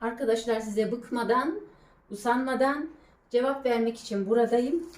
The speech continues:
Her zaman sizin kafanıza takılan soruları bana iletmenizi bekliyorum.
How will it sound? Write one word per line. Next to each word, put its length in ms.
Her 120
zaman 460
sizin 600
kafanıza 420
takılan 380
soruları 680
bana 180
iletmenizi 640
bekliyorum. 640